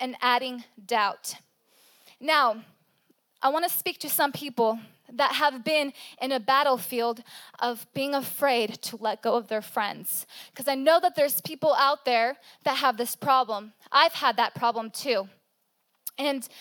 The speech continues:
I was afraid to let them go 'cause I didn't want to be alone. And I felt like I worked so hard to get these friends. But at the end of the day, they didn't really care when I left. So, but the point is, is that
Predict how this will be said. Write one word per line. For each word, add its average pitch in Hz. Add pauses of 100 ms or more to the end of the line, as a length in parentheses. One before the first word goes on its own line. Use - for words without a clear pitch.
(180)
I 339
was 359
afraid 370
to 294
let 269
them 262
go 269
'cause -
I 277
didn't 294
want 262
to 226
be 226
alone. 226 (260)
And 262
I 302
felt 330
like 294
I 285
worked 285
so 370
hard 349
to 262
get 285
these 247
friends. 226 (480)
But 269
at 330
the 339
end 339
of 294
the 320
day, 285
they 311
didn't 285
really 302
care 254
when 247
I 240
left. - (960)
So, 311 (240)
but 330
the 349
point 392
is, 254
is 269
that 254